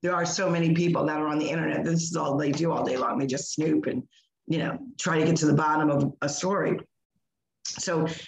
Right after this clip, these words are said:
he is ti-, this particular, uh, sale is tied to this group that is connected with Baitgate. Um, and a lot of people do not realize that Gate Bait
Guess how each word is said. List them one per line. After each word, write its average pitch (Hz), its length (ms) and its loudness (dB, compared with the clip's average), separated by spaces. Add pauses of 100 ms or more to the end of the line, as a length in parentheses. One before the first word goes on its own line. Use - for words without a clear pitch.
(100)
he 220 360 0
is - 220 -2
ti-, 151 260 -2
this 185 160 0
particular, 170 760 0
uh, 147 140 0
sale 180 360 -2
is 165 180 -2
tied 165 340 0
to 165 180 0
this 151 220 0
group 170 560 -2 (400)
that 156 580 -2
is 160 560 -2 (300)
connected 156 560 2
with 156 420 2
Baitgate. 151 720 0 (420)
Um, 156 560 0 (960)
and 185 720 2
a 160 60 2
lot 175 260 4
of 180 60 2
people 185 380 4
do 165 100 4
not 156 240 2
realize 160 560 0
that 151 300 -2
Gate 220 320 -2
Bait 151 380 -2